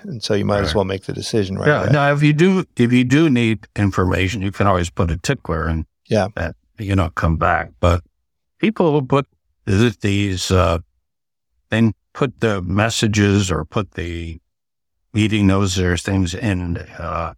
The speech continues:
Speaker 2: in holding patterns, often wind up with two or three hundred of these things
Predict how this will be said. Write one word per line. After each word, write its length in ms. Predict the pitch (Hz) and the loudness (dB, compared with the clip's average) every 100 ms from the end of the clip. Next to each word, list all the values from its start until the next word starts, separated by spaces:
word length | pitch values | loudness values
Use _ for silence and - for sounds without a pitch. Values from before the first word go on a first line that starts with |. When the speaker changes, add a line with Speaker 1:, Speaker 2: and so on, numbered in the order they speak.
| _ - | _ -8
Speaker 2:
in 140 | 90 | -6
holding 640 | 85 - 120 117 101 92 80 _ _ _ _ | -6 0 0 2 2 0 -2 _ _ _ _
patterns, 560 | - 85 82 80 82 - _ _ _ _ _ _ | -4 -2 -2 -4 -6 -12 _ _ _ _ _ _
often 380 | 127 185 113 95 | -2 0 2 2
wind 240 | 92 95 | 2 2
up 180 | 95 92 | 0 -2
with 120 | 82 | -4
two 200 | - 120 | 0 2
or 60 | 107 | 2
three 300 | - 113 107 | -2 -4 -4
hundred 400 | - 127 147 85 | -2 -2 0 -4
of 80 | - - | -8 -14
these 260 | 78 - | -14 -14
things 340 | - - - | -16 -18 -20